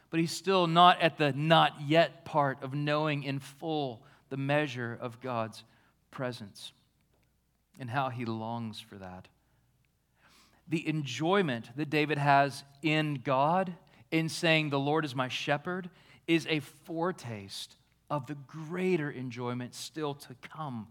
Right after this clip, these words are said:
that he will experience in the life after. "Surely I will dwell in the house of the Lord forever" is another way of saying, "Surely I will dwell in the presence of the Lord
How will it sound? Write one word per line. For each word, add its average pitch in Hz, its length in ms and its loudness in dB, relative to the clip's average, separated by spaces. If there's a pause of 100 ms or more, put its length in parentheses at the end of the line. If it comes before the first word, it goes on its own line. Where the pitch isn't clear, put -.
(220)
that 135 100 -8
he 135 120 -4
will 131 120 -6
experience 120 720 -8
in 131 120 -12
the 113 80 -6
life 110 340 -6
after. 110 460 -12 (580)
"Surely 170 640 2 (140)
I 143 140 4
will 139 120 -4
dwell 151 460 6
in 147 100 -4
the 139 80 0
house 147 280 2
of - 80 -20
the 151 60 -14
Lord 143 280 0
forever" 143 560 4
is 139 140 -6
another 151 240 2
way 147 180 2
of 139 80 -4
saying, 139 340 -2
"Surely 147 460 -2
I 147 160 0
will 131 160 -6
dwell 135 480 0
in 131 140 -8
the 123 60 -6
presence 139 500 -6
of 123 200 -6
the 123 100 -6
Lord 123 440 -4